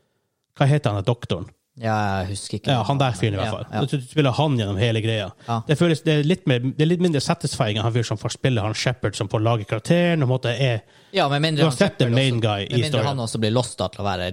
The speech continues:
Speaker 2: generic Shepard.
Speaker 1: Ja, jo da.
Speaker 2: Mm.
Speaker 1: Men som i, en, selvfølgelig, det er selvfølgelig sikkert <laughs> evig med arbeid bak det her.
Speaker 2: Ja.
Speaker 1: Men altså, hvor du faktisk, det finnes sikkert en formula, hvis det er noen som ever finner opp den, eh, at du på en måte kan gjøre det her hvor du er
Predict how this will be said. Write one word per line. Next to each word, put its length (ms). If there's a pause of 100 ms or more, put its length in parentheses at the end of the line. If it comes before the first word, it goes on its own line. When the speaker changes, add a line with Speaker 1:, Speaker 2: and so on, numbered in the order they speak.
Speaker 2:
generic 400
Shepard. 380 (200)
Speaker 1:
Ja, 140 (160)
jo 160
da. 60 (260)
Speaker 2:
Mm. 140 (260)
Speaker 1:
Men 80
som 160
i, 80 (380)
en, 100 (640)
selvfølgelig, 380 (100)
det 80
er 80
selvfølgelig 300
sikkert 260 (300)
<laughs> 400
evig 260
med 140
arbeid 340
bak 240
det 80
her. 240
Speaker 2:
Ja. 60 (640)
Speaker 1:
Men 160
altså, 160
hvor 80
du 80
faktisk, 480 (1040)
det 160
finnes 240
sikkert 320
en 60
formula, 500
hvis 160
det 80
er 60
noen 180
som 160
ever 240
finner 320
opp 160
den, 160 (160)
eh, 320
at 320
du 80
på 80
en 60
måte 100
kan 160
gjøre 160
det 160
her 80
hvor 160
du 80
er 300